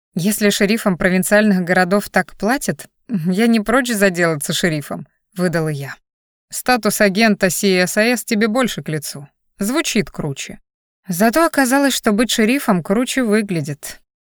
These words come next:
Даже знать не хочу, откуда у него столько денег. И так понятно, что местная мафия.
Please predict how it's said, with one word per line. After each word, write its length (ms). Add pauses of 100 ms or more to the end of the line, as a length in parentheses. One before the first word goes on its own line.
(120)
Даже 340
знать 320
не 80
хочу, 360
откуда 400
у 40
него 220
столько 400
денег. 480 (340)
И 120
так 240
понятно, 420
что 180
местная 380
мафия. 460